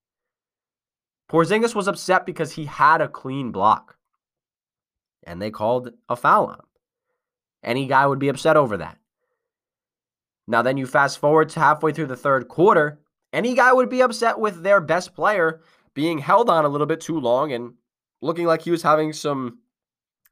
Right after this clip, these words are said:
back and forth with a player on the other team. Kristaps came to his defense like a good teammate does.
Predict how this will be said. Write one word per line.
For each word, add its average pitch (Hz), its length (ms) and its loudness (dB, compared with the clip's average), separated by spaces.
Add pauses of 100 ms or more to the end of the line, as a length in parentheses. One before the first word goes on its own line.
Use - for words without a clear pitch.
back 120 340 -2
and 156 160 -2
forth 202 400 4
with 160 160 -4
a 160 40 -2
player 165 260 2
on 180 80 4
the 185 80 0
other 185 180 2
team. 202 280 -6
Kristaps 170 560 -4
came 151 320 -6
to 151 180 -8
his 139 320 -6
defense 135 540 -4
like 127 320 -2
a 127 120 -2
good 123 320 -4
teammate 120 460 -4 (200)
does. 101 520 0